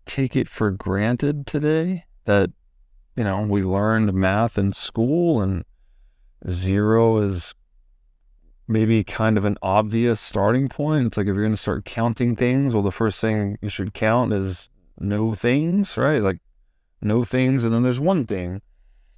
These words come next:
But this idea was not so obvious. It was not so intuitive to us historically, and it actually, you know, came with a lot of dispute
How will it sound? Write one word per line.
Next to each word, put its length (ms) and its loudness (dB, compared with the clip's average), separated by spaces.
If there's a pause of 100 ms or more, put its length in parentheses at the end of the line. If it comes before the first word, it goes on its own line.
(420)
But 220 0
this 260 -2
idea 600 2
was 280 -2
not 500 0 (320)
so 380 0
obvious. 580 2
It 60 -2
was 160 0
not 280 0
so 640 0
intuitive 760 0 (400)
to 180 0
us 120 -2
historically, 600 0
and 80 0
it 60 0
actually, 500 0 (1120)
you 80 0
know, 140 0
came 440 -2
with 200 2
a 40 4
lot 560 2
of 580 0
dispute 680 -2